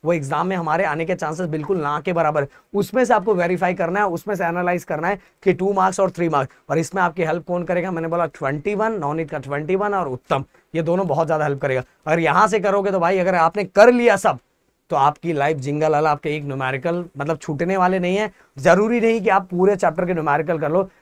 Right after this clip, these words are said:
at least आप फिफ्टी to सेवेंटी परसेंट कर पा रहे हो, तो आप एक भी न्यूमेरिकल एग्जाम में छोड़ोगे नहीं और सब करके आओगे।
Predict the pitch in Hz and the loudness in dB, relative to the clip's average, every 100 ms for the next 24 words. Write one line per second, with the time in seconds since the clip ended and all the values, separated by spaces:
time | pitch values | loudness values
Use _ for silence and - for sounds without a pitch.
0 | - 180 170 180 233 247 - 180 - 147 | 0 0 2 0 -2 -2 0 0 0 -6
1 | - 202 214 - 165 170 185 175 185 175 | -6 -6 -4 -2 -2 0 0 -2 -4 -4
2 | 160 160 160 180 190 170 165 143 139 175 | -2 0 0 0 0 -2 -2 -4 -2 -2
3 | 156 139 156 139 135 151 151 - 139 156 | -2 -4 -4 -4 -4 -6 -8 -6 -4 -4
4 | 147 180 185 _ 160 160 160 185 - 151 | -4 -6 -10 _ -4 -2 -2 -2 0 0
5 | 135 | 0